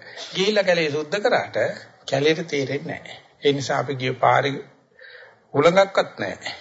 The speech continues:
ආකාශයේ පදන් නැති කිව්වා වගේ ගිය ආකාශයේ අපි යන පාරේ හුලඟක්වත් නැහැ.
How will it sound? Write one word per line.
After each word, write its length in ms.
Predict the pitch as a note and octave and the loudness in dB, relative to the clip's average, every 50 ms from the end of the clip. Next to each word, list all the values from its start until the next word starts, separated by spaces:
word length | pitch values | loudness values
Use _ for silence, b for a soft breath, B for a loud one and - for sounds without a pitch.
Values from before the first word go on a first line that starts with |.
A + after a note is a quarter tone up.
| - - - | -18 -14 -6
ආකාශයේ 580 | - A#2+ B2+ C#3 - - C#3 C#3+ C3+ - C#3 B2+ | -2 -2 -2 0 0 0 0 0 0 -2 -2 -2
පදන් 320 | B2 A#2 A#2 C3 C3+ C#3 | 0 0 0 0 0 0
නැති 300 | C#3+ C#3+ C#3 C#3 - - | 0 -2 -2 -2 -6 -10
කිව්වා 300 | D3 E3 D#3+ D#3+ D3 A2+ | -6 -2 0 2 2 0
වගේ 240 | F#2+ F2+ G2+ A#2 - - - B B B B B B B | 0 -2 -6 -8 -8 -10 -12 B B B B B B B
ගිය 200 | - C#3+ D#3+ D#3+ | -6 -2 -2 0
ආකාශයේ 680 | C#3+ C3+ C3 C#3+ D3 C#3+ D#3 E3 F3 D#3+ D3 - F#3 E3 | 2 2 0 0 2 4 4 4 4 4 0 0 0 0
අපි 200 | - D3 D#3+ D3+ | 0 0 -2 -2
යන 140 | C#3+ C#3 C3 | -2 -2 -2
පාරේ 400 | B2 C3+ C3 C3+ D3 E3+ G#3+ B3 A3 | 0 0 2 2 2 0 0 -2 -6
හුලඟක්වත් 680 | F#3 D3 D#3 F3+ F#3+ G#3 A3 A3+ - - F3+ - - - | -6 -4 -2 0 4 4 2 2 2 0 -2 -2 -4 -8
නැහැ. 300 | G#2 F#2+ F#2 - - | -14 -14 -14 -14 -18